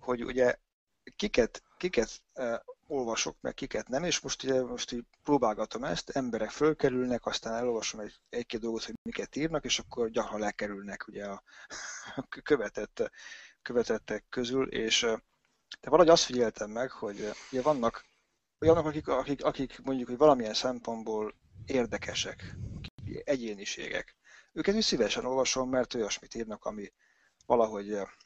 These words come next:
gondolatébresztő, vagy valamiért érdekes az, amit írnak, és vannak azok, akik, eh, bár akármilyen,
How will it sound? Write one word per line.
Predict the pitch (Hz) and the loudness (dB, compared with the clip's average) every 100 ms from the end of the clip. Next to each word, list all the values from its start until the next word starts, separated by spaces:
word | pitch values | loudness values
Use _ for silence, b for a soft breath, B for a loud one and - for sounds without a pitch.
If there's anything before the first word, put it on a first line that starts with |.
| _ _ b b b b | _ _ b b b b
gondolatébresztő, | 135 147 131 113 120 113 113 - - | 4 6 6 4 2 0 0 -2 -6
vagy | - 107 | -8 -2
valamiért | 113 110 104 104 | 0 0 -4 -2
érdekes | 113 107 90 101 - | 0 0 -2 -6 -6
az, | - | -8
amit | - 101 - | -12 -12 -8
írnak, | - 185 - | -4 -4 -2
és | 156 | 2
vannak | 180 120 110 | 2 2 0
azok, | 135 131 | -2 0
akik, | 123 113 120 - | -4 -4 -6 -2
eh, | 127 120 113 _ - _ | 2 4 2 _ -20 _
bár | 139 131 117 | 10 10 10
akármilyen, | - - 127 120 117 117 | 2 0 2 2 2 0